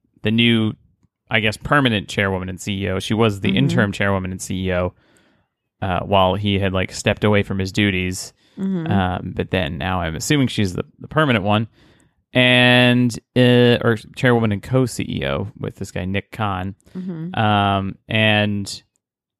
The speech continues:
Speaker 1: she, like, led the cha-, the fans in a, in a "Thank you, Vince" chant.
Speaker 2: Hmm.
Speaker 1: Um, which the fans actually started organically on their own at first, and then she, like, stopped it so that they could, like, do it to,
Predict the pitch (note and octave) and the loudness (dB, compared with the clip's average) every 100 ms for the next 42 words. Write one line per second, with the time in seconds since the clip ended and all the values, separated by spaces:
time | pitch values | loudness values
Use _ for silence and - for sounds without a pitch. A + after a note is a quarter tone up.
0 | _ _ _ - - B2 A#2 A2+ A2 G2 | _ _ _ -12 0 2 2 2 0 -2
1 | - A2+ A#2 A2+ G#2 A2 - - A2+ A#2+ | -8 0 2 2 0 -4 -4 -6 -4 -4
2 | A2+ C3 B2 B2 A#2+ A2 G#2 - G#2 - | -2 2 2 2 0 -2 -2 -4 -8 -2
3 | B2 A#2+ B2 A#2 A#2 C3 C#3+ - - D#3 | 0 0 0 0 0 -2 -4 -10 -4 -2
4 | F3 E3+ - _ _ _ _ _ _ _ | -2 -6 -18 _ _ _ _ _ _ _
5 | _ _ G#3 G#3+ F#3 A#2+ A2 G#2+ G2+ F#2+ | _ _ -10 -6 -4 0 2 2 0 -4
6 | - A#2 A2 A#2 F#3 G3+ C#3 B2+ - C#3 | -4 -4 -2 2 2 2 2 -2 0 2
7 | C3 C3 A#2 - A#2 G#2+ B2+ C3+ B2+ B2 | 4 2 0 -2 -6 0 2 2 0 -2
8 | A2 G#2+ B2 C3+ A2+ - G#2 G#2 G#2 G#2 | 0 0 0 0 0 0 -2 -2 -4 -2
9 | G#2 - G2+ G2 F#2+ - G#2 G2 G#2+ F#2+ | -2 -2 0 0 -2 -2 0 0 -2 -6
10 | - G2 F#2 F#2+ - D2 D#2 - G#2 E2 | -4 -4 -4 -6 -6 -8 -10 -4 -4 -4
11 | - | -8